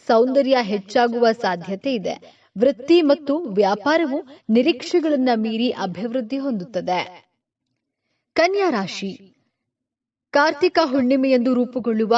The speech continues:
ಮಂಗಳಕರ ಯೋಗದಿಂದಾಗಿ ಕನ್ಯಾ ರಾಶಿಯ ಜನರು ಹಣ ಸಂಪಾದಿಸಲು ಹೊಸ ಮಾರ್ಗಗಳನ್ನ ಪಡೆಯುತ್ತಾರೆ. ಮನೆ ಮತ್ತು ವಾಹನಗಳನ್ನ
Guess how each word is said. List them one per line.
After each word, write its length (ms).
ಮಂಗಳಕರ 640
ಯೋಗದಿಂದಾಗಿ 960
ಕನ್ಯಾ 420
ರಾಶಿಯ 440
ಜನರು 500
ಹಣ 240
ಸಂಪಾದಿಸಲು 720
ಹೊಸ 280
ಮಾರ್ಗಗಳನ್ನ 760
ಪಡೆಯುತ್ತಾರೆ. 1120
ಮನೆ 320
ಮತ್ತು 440
ವಾಹನಗಳನ್ನ 760